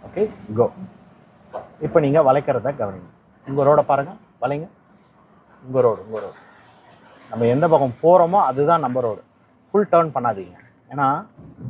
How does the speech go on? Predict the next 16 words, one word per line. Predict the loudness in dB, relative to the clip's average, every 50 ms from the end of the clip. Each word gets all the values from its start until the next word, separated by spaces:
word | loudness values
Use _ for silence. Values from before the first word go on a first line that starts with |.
| -10 -6
என்ன | -2 0 2 2
ஆகும்னா, | 2 0 0 0 -2 -2 -2 -6 -10 -8
இங்க | -6 -4 -2 -2 -2 -2
சென்டருக்கு | -2 -2 0 0 0 0 0 0
வந்துரும். | 0 -2 -6 -8 -10 -14 -20 _ _ -12
கொஞ்சம் | -8 -6 -4 -4 -4
லெஃப்ட் | -6 -4 -2 -2
வாங்க. | 0 0 -2 -4 -10 _ _ _ _ _ _ _ _ _ _ _ _ _ _ _ _ _ _ _ _ _ _
அதுக்கு | -4 -2 0 2
தான் | 2 0 0 0
ஃபுல் | -2 -2 2
டர்ன் | 2 2 2 0 -2
பண்ணாதீங்க. | -4 -4 -4 -6 -6 _ _ _ _ _ _ _ _ _ -6
லெஃப்ட். | -4 -4 -4 -4 -8 -10 -10 _ _ _ _ _ _ _ _ _ _ _ _ _ _ _ _ _ _ _ _ _ _ _ _ _ _ _ _ _ _ _ _ _ _
அதுக்கு | -14 -10 -8 -4 0
தான் | 2 4 4 4 2 0